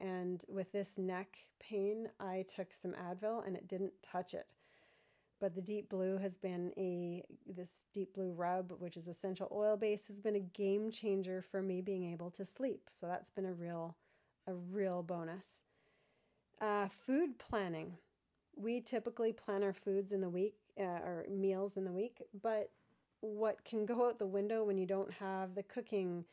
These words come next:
utensils and you've packed a bunch of plates and everything's who knows where,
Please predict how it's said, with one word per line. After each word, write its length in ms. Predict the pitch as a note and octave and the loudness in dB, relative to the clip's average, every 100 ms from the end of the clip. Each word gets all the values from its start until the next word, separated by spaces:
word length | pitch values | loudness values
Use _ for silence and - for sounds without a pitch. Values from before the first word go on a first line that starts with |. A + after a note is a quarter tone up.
| - _ _ - | -20 _ _ -6
utensils 840 | G3 G#3+ G#3+ G3+ F#3+ F3+ F3 F3 | -4 0 0 0 0 0 -2 -2
and 200 | F3+ F3+ | -2 0
you've 180 | F3+ - | -2 -4
packed 340 | G3+ G#3 - | -4 -4 -2
a 40 | G3+ | -2
bunch 220 | G#3 G3+ | 0 -2
of 80 | G3 | -4
plates 540 | - A3 F#3+ - - | 0 2 2 -2 -6
and 340 | F3+ F3 E3+ - | -4 -2 -4 -2
everything's 840 | G3 G3 G3 G3 F#3+ F#3 F3 - - | 0 0 2 2 4 2 -2 -8 -2
who 120 | G#3 | 2
knows 240 | G3 F#3 | 2 2
where, 440 | F3+ G#3+ F#3 E3+ | 2 4 6 2